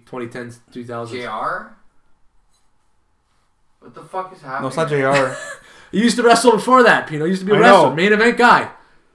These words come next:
Speaker 3: Main event guy.
Speaker 1: He was a fucking badass.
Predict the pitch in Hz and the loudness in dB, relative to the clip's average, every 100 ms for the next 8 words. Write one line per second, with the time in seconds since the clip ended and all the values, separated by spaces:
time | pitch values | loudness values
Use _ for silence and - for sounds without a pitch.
0 | _ 120 147 143 147 139 - 117 117 - | _ -14 -14 -12 -14 -14 -16 -18 -20 -20
1 | _ _ 190 196 180 196 208 196 185 170 | _ _ 0 2 0 0 0 2 -2 -2
2 | - _ _ _ 156 175 214 151 120 120 | -14 _ _ _ -4 0 0 0 -2 -6
3 | - - | -10 -20